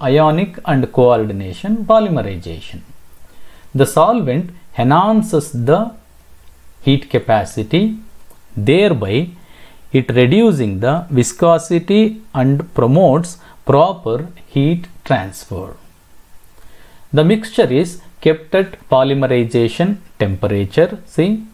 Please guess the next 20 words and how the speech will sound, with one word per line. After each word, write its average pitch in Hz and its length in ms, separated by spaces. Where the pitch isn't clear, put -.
here 113 220
I 117 60
have 113 120
mentioned 117 640
it 131 140
is 113 120
supposed 113 480
to 127 60
be 139 140
heat 160 360
to 127 120
keep, 147 480
to 131 80
kept 170 320
at 123 180
the 208 240
polymerization 110 1000
temperature 104 800
and 123 280
constantly 170 1000